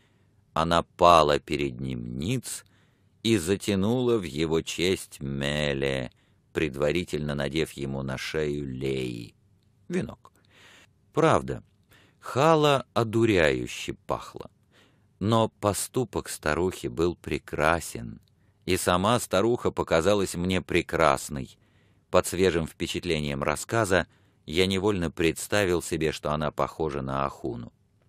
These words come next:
О, действительно, быть алии на Гавайи,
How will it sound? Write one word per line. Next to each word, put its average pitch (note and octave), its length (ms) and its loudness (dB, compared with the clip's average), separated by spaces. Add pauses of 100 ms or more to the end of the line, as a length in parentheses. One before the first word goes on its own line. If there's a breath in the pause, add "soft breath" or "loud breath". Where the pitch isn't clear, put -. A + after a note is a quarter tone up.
(1080 soft breath)
О, D#3 280 6
действительно, G#2+ 1120 2 (360)
быть C3 540 2
алии G2 640 2
на B2+ 160 0
Гавайи, E2 880 4